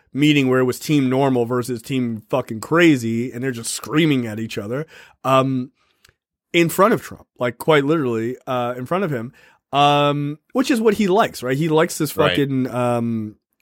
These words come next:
Speaker 1: what's that stupid show he uses? The Apprentice, right? Where they're all knifing each other in the back, uh, type of thing. Um, after that, Trump, like, tweeted out, like, two in the morning or whatever, and he was like,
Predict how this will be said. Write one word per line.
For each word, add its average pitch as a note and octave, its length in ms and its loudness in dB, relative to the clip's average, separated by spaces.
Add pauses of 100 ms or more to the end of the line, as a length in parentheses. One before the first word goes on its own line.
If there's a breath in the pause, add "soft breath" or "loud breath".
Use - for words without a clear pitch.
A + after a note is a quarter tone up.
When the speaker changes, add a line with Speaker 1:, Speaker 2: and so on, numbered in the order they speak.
(100)
Speaker 1:
what's D3+ 200 -2
that C3 160 2
stupid A#2+ 300 -4
show A2+ 160 0
he A2+ 140 -2
uses? A2+ 260 -4
The C#3 140 2
Apprentice, D3 520 0
right? C3+ 140 0
Where C#3 160 4
they're C3+ 160 4
all C3+ 160 2
knifing C3+ 380 0
each B2 100 -6
other B2 180 0
in A2+ 80 -2
the A2+ 60 -6
back, C#3 280 -2 (460 loud breath)
uh, B2+ 160 2
type B2 200 -4
of A2 80 -6
thing. A#2+ 200 -6 (400 loud breath)
Um, C#3+ 380 2 (1080)
after G#3 300 0
that, C3 320 2 (420)
Trump, E3+ 320 2 (120)
like, C#3+ 260 4
tweeted D#3 380 0
out, D#3 220 2
like, C3+ 140 -6
two D3 180 0
in C#3+ 60 0
the C#3 60 0
morning D3 300 0
or B2+ 60 -2
whatever, B2+ 260 -2
and B2+ 80 -2
he C3 60 0
was B2 160 -4
like, B2 340 -2